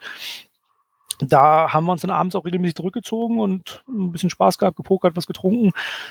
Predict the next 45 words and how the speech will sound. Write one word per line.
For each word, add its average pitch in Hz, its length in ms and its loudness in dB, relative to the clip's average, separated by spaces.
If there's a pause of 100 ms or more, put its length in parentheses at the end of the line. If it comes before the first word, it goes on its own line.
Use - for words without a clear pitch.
(100)
Das - 180 -2
war 180 140 6
sehr 175 100 4
unterhaltsam 170 640 2
und, 143 140 -10
äh, 160 240 -4
über 156 180 -2
sowas 160 340 2
hat 170 100 2
sich 165 100 0
natürlich 170 260 0
dann 170 140 -2
auch 156 120 -2
eine, 156 300 0
eine 175 420 -2
sehr 160 280 6
interessante 165 460 0
Turniererfahrung 165 560 2
ergeben, 165 300 2
die 151 120 -2
sich 156 180 0
aber 170 280 4 (440)
über 160 140 6
die 156 320 2
vergangenen 165 420 4
Turniere 151 300 0
auch 170 120 2
schon 170 140 -6
angekündigt 147 540 -6
hat. 156 120 -8
Also 143 160 -4
man, 143 320 -4
man 160 280 -4
lernt 147 160 6
sich 139 120 -2
halt 143 120 4
nach 143 160 6
und 151 80 4
nach 139 100 -2
besser - 240 -8
kennen 151 220 2
bei 151 100 4
so 147 140 2
Sachen 147 320 2
und 135 320 -8